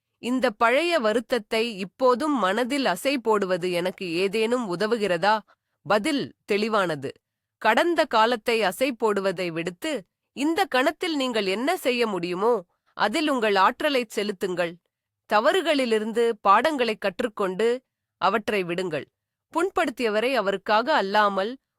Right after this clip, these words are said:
உங்களுக்காகவே மன்னியுங்கள். இந்த சுமையை கீழே இறக்கி வைக்க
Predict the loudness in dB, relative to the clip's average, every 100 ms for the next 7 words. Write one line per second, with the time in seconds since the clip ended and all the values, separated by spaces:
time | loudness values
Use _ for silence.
0 | -6 -2 0 -2 2 2 2 0 0 0
1 | 0 -2 -2 -2 -2 -4 _ _ _ -4
2 | -2 -2 0 -2 0 -2 -4 _ -6 -2
3 | 0 0 0 -4 -4 -4 -4 -4 -6